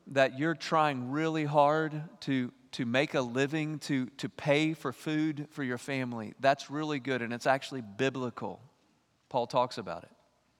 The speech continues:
Dads, I think there are many of you here in the room that are, that have paid for the best coach that, that is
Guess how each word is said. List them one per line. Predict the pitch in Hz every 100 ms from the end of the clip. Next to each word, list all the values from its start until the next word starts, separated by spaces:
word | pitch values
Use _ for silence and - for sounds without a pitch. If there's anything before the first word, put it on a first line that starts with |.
| _ _ _ _ _ _ _ _ _ _ _ _ _ _ _ _ _ _ _ _ _ -
Dads, | 147 160 151
I |
think | 143 175
there | 160 156
are |
many | 135 143 165 175
of | 151
you | 156
here | 160 160
in |
the | 143
room | 131 156 170 147
that | 143
are, | 139 -
that | 139 143
have | 147 143 - - - _
paid | 170 175 185
for | - 170
the | 143 110 -
best | 170 175 185 -
coach | - - 175 180 - - - - - _ -
that, | 139 139 -
that | 139 135
is | 156 123